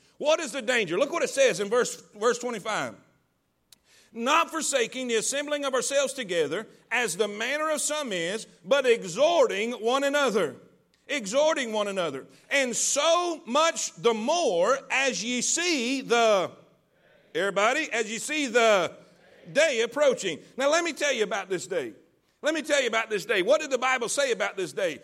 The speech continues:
It says, "Perilous times shall come."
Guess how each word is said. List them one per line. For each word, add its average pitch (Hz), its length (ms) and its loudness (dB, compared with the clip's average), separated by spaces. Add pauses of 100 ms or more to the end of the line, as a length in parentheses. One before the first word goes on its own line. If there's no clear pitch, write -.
(200)
It 247 160 -4
says, 277 400 0
"Perilous 277 680 4
times 214 720 0
shall 214 360 0
come." 156 360 -2